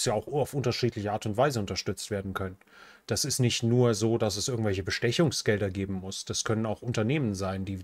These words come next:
dort wieder Werbung schalten. Wir haben darüber schon mal in Bezug auf Taiwan gesprochen, dass die Rotchinesen auf Taiwan Einfluss nehmen, indem sie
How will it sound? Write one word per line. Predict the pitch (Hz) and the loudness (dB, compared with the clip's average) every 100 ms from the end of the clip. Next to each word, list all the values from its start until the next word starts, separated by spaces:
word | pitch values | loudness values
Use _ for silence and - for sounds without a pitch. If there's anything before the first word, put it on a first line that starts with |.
| - | -2
dort | 107 101 | -2 0
wieder | 110 104 | 0 0
Werbung | 113 131 98 | 2 2 0
schalten. | 87 95 92 - 101 | -4 -8 -10 -10 -8
Wir | |
haben | 104 | -2
darüber | 117 117 131 127 | 2 2 4 2
schon | - 120 | 2 0
mal | 120 | 0
in | 123 | 0
Bezug | 120 - 127 | -2 -2 -2
auf | 117 | -2
Taiwan | - 139 117 95 | 2 2 2 -2
gesprochen, | 95 - - 92 95 - - - - | -6 -6 -8 -10 -12 -18 -20 -20 -6
dass | 117 101 - - 113 | -2 0 -2 -6 -8
die | 113 107 | -2 0
Rotchinesen | 98 131 143 147 143 143 139 147 | 4 2 4 2 4 4 4 2
auf | - 117 - | 2 0 0
Taiwan | 101 120 131 135 135 139 | 0 2 2 2 0 -2
Einfluss | 123 123 127 135 123 | 0 0 0 -2 0
nehmen, | 123 123 131 123 - - | 2 2 0 -4 -18 -8
indem | 127 110 117 120 | -2 2 4 4
sie | 113 120 117 | 2 2 0